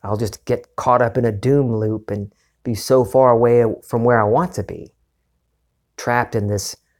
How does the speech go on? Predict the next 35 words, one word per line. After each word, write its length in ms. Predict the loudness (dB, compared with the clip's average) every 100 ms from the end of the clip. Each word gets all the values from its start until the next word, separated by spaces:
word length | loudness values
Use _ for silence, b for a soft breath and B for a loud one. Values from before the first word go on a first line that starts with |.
| _ _ _ _
self-condemnation 1200 | -4 -2 -2 -4 -2 -2 -2 0 -2 -2 -6 -8
thing. 380 | -10 -12 -14 -18 _
Why 200 | -10 -6
do 60 |
you 100 | -4
do 220 | -2 -2 -2
it? 140 | -4
Why 140 | -8 -2
do 80 |
you 60 | -2
keep 180 | -2 -2
imagining 560 | -2 -2 -4 -4 -6
that? 260 | -8 -10 -14 _ _ _ _ _ _ _ _ -4
Everything 520 | 2 2 2 0 2
and 80 | 2
everyone 460 | 2 2 2 0
reflects 440 | -2 -2 -2 -2 -2
my 200 | -2 -2
state, 520 | -6 -8 -8 -10 _ _ _ _ _ _ _ -6
and 100 | -4
I 120 | -4
choose 640 | -6 -4 0 0 -2 -10
to 120 | -8
see 420 | -8 -2 0 0 -2
each 260 | -6 -4 -2
and 100 | 0
every 360 | 0 0 0
event 480 | 0 0 -2 -4 -12 _ _ _ _
as 160 | -12 -10
part 280 | 0 2
of 100 | 2
a 60 | 0
bridge 340 | 0 2 2
of 100 | 2
incidents, 640 | 0 -2 -4 -6 -10 -14